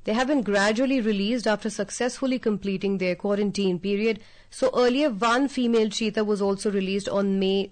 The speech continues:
thirteenth. And, uh, you were telling about Project Cheetah, launched by Prime Minister Narendra Modi in twenty twenty-two.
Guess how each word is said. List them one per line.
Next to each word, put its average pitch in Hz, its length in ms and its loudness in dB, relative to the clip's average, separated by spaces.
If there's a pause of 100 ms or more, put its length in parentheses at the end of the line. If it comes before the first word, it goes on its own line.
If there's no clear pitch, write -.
(160)
thirteenth. 208 560 -2 (480)
And, 170 400 0
uh, 180 40 4
you 180 180 -2
were 180 80 -2
telling 180 320 0
about 165 260 -2
Project 175 360 -2
Cheetah, 240 380 -4
launched 180 340 -4
by 175 100 -4
Prime 170 260 -4
Minister 170 300 -4
Narendra 165 400 -2
Modi 175 280 -4 (200)
in 294 220 0
twenty 208 480 -4
twenty-two. 180 800 -4